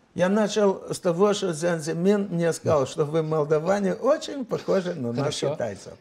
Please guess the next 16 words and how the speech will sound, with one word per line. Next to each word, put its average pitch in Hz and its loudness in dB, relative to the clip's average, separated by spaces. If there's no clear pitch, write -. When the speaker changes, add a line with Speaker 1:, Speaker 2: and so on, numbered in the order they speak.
Speaker 2:
Значит, 175 2
где-то 156 2
Игорь 180 2
Дадон 156 2
со - 0
своей, 151 2
э, 135 4
это 135 0
вот, 127 2
э, 127 4
со 160 -4
своей 180 0
командой 147 0
Speaker 1:
Мгм. 117 -6
Speaker 2:
что-то 190 2
упустил. 156 0